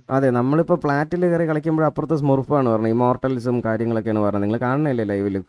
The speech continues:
പറഞ്ഞവന്മാരതൊക്കെ ഒന്ന് പ്ലാറ്റ് അല്ല ശരിക്കും പറഞ്ഞത്. അപ്പൊ നമ്മളും സ്മർഫ് ചെയ്യുന്നോണ്ട് തെറ്റൊന്നുമില്ല. പിന്നെ സ്മർഫ് ചെയ്യുമ്പോഴേ നിങ്ങളെ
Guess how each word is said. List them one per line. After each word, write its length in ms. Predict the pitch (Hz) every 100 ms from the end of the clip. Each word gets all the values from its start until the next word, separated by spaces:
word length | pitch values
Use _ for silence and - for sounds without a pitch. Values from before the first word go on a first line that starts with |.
| 104
പറഞ്ഞവന്മാരതൊക്കെ 680 | 110 131 139 139 135 120 135
ഒന്ന് 100 | 131 131
പ്ലാറ്റ് 300 | 120 127 -
അല്ല 120 | 123 113
ശരിക്കും 320 | 120 120 120 101
പറഞ്ഞത്. 160 | 98 92
അപ്പൊ 80 | 110 107
നമ്മളും 260 | 110 123 143
സ്മർഫ് 240 | 135 123
ചെയ്യുന്നോണ്ട് 280 | 135 143 147 147
തെറ്റൊന്നുമില്ല. 480 | - 180 196 220 214 - _ _ _ _ _ _ _ _ _ _ _ _ _
പിന്നെ 140 | 147 180
സ്മർഫ് 240 | 170 160 208
ചെയ്യുമ്പോഴേ 280 | 196 196 185
നിങ്ങളെ 180 | 175